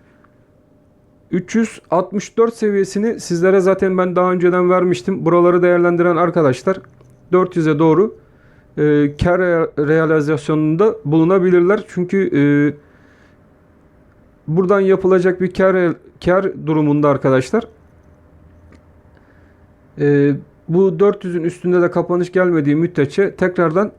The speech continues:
alım yaka-, yakalama ihtimalleri fazladır. Fakat dört yüz liradan, üç yüz doksanlardan, e, alıma giren ar-,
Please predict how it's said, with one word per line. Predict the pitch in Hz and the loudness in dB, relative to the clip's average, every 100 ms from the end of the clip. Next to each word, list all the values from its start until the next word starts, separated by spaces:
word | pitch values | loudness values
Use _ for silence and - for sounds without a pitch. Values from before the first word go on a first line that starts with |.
| _ _ _ _ _ _ | _ _ _ _ _ _
alım | 151 170 175 | 0 0 0
yaka-, | 180 180 175 175 | 0 0 -2 0
yakalama | 175 175 175 175 170 | 0 2 0 0 -2
ihtimalleri | - 180 - 165 156 151 170 | -2 -2 -2 0 2 2 2
fazladır. | 147 - 170 160 143 175 180 | 0 -2 -2 0 -2 -4 -4
Fakat | 160 165 180 | -4 -2 0
dört | 180 202 202 | 0 -2 -4
yüz | 185 | -4
liradan, | 190 190 196 196 - _ _ - | 0 2 0 -2 -14 _ _ -6
üç | 170 - | -6 -4
yüz | 185 | -2
doksanlardan, | 170 180 190 185 185 175 185 196 - - - _ _ _ _ _ | 0 0 0 0 2 0 0 -2 -10 -20 -20 _ _ _ _ _
e, | 160 156 156 156 | 0 2 0 0
alıma | 160 170 185 | 0 0 0
giren | 175 175 180 | -2 0 0
ar-, | 180 | 0